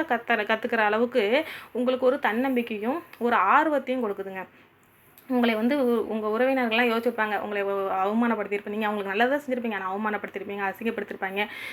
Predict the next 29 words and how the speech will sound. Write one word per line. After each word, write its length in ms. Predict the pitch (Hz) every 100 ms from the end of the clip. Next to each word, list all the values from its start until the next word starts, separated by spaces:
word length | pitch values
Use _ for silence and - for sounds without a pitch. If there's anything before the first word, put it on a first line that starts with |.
| -
ஒரு, 300 | 233 254 247
உங்களை 260 | 247 247 247
ஒரு 120 | 247
விசேஷத்துல 380 | 240 285 285 254
கூட 160 | 247
உங்களை 140 | 269 240
கண்டுக்காம 420 | 220 233 240 240
இருந்திருப்பாங்க. 400 | 220 208 208 196
அவங்களே 200 | 214 247
இப்ப 160 | 277 262
உங்களை 220 | 226 208
வந்து 540 | 208 240 196 202 311 - - - -
அவங்களோட 640 | 196 220 240 233 214 202 190 - - 202
ஓப்பனிங், 420 | 254 302 302 269
அதாவது 260 | 214 240
நீங்க 180 | 247 247
வந்து 280 | 226 240 285
திறந்து 300 | 233 247 262
வைங்க, 200 | 226 214
இல்லாட்டி 220 | 226 233
நீங்க 240 | 240 240 233
வாங்க, 220 | 220 247
நீங்க 180 | 240 240
தான் 100 | 254
தலைமை 340 | 214 226 247 240
சீஃப் 220 | 247 233
கெஸ்ட் 240 | 220 -
அப்படிங்கிற 300 | 226 214 226
அளவுக்கு, 520 | 202 202 220 214 294